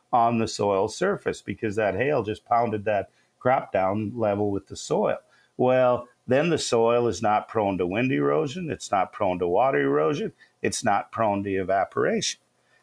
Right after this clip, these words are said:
Now, the other thing those four years taught me was because I needed to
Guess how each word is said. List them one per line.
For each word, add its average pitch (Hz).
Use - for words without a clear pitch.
Now, 120
the 120
other 208
thing 113
those 101
four 101
years 95
taught 98
me 117
was 110
because 131
I 120
needed 123
to 107